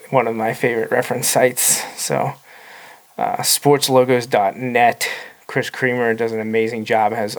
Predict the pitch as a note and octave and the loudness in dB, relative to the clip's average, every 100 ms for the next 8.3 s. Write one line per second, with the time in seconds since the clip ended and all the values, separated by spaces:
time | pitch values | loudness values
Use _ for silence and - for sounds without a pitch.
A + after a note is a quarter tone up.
0 | - - A#2+ A2+ A2+ A2 C3+ B2 - D3 | -4 2 2 2 -4 -4 -4 0 2 2
1 | C#3 B2+ A2+ A2+ A#2 A2 - C3 A#2 A2+ | 2 2 2 2 0 0 -4 -2 0 0
2 | A2 G#2+ G2+ A2 A2 A2+ A2 G#2 G#2+ A2 | 0 0 2 0 0 0 -2 -2 -4 -10
3 | A2 A2+ A#2 G#2+ G#2+ A#2 A#2 - A2+ - | -10 -8 -8 -10 -6 -4 -2 -2 -6 -8
4 | - - - - B2 B2+ A2 C3+ B2 A2 | -16 -20 -10 -4 -2 -2 -2 0 0 2
5 | B2 A#2 - B2+ G#2 - - - - - | 2 2 2 2 0 -6 -20 -20 -20 -6
6 | - - D#3+ E3 C#3 C3 B2+ A#2 A#2 A#2 | 0 4 6 6 4 2 2 4 4 6
7 | A2+ A2+ - A#2+ A#2 A2+ - C#3 B2+ A#2+ | 6 4 0 -2 -2 -6 0 4 4 4
8 | A#2 A2+ A2+ | 0 -2 -4